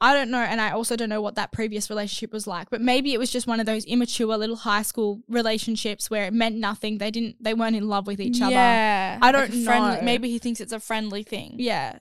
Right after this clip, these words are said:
Speaker 1: it, m-, like, maybe it's just, like, being civil. Like, I, but I also understand, like, there is no reason for him to be liking those photos or, like,
Speaker 2: Mm.
Speaker 1: you're not, you're not friends with her.
Speaker 2: But I also think, yeah, like, I fully understand, like, it upsets you and everything.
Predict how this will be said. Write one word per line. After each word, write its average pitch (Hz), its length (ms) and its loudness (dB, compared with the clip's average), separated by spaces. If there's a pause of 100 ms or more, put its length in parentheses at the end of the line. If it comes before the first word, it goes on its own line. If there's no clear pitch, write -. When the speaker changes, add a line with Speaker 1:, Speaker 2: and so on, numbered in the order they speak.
Speaker 1:
it, 240 200 0
m-, 233 200 -4
like, 220 180 -2
maybe 240 300 0
it's 240 100 0
just, 240 180 -2
like, 226 220 -4
being 208 240 -2
civil. 208 500 -4
Like, 214 240 -4
I, 233 400 2
but 214 120 -2
I 202 80 2
also 220 320 -4
understand, 202 500 -4
like, 202 160 -8
there 202 220 -2
is 208 160 -4
no 208 180 0
reason 185 380 -8
for - 100 -16
him 196 240 -8
to - 80 -14
be 185 160 -12
liking - 360 -14
those - 260 -12
photos - 400 -12
or, 208 80 -10
like, 208 180 -8
Speaker 2:
Mm. 180 100 -12
Speaker 1:
you're 240 100 0
not, 233 360 -2 (340)
you're 269 100 0
not 320 140 0
friends 220 340 -2
with 226 120 -8
her. 208 260 -6
Speaker 2:
But 277 120 2
I 294 80 6
also 330 280 2
think, 269 260 -2 (100)
yeah, 226 240 2
like, 208 140 -2
I 220 80 -4
fully 233 300 0
understand, 202 440 -4
like, - 240 -14 (160)
it 220 160 -4
upsets - 440 -4
you 208 80 -2
and 196 100 -2
everything. 196 480 -10